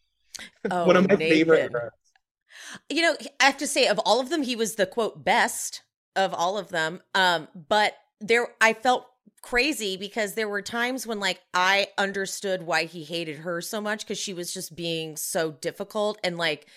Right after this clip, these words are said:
Speaker 2: she's abs-, like, she's, she's diagnosed with multiple things.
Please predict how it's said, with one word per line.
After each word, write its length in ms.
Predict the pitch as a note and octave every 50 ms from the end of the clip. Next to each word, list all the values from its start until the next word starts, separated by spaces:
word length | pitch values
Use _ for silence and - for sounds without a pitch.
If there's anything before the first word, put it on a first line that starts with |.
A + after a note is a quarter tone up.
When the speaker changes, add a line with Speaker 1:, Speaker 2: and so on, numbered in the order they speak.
| - - - - - - -
Speaker 2:
she's 260 | - - F#4 G4 G4+ - - -
abs-, 320 | D4 E4+ F#4+ - - - -
like, 140 | C4+ C4+ -
she's, 320 | - - D#4+ F4 E4+ - - _
she's 400 | - - - - D#4 E4+ F4+ C4+
diagnosed 640 | F#3 B3 C4+ C#4+ C#4+ C#4 A3+ G3+ G#3 G3+ G#3 G3+ G#3 -
with 140 | F#3 C#3
multiple 440 | D3+ F3 F3 F3 D#3+ E3+ D#3 - C#3+
things. 380 | - - C#3+ B2 A2+ A#2+ B2+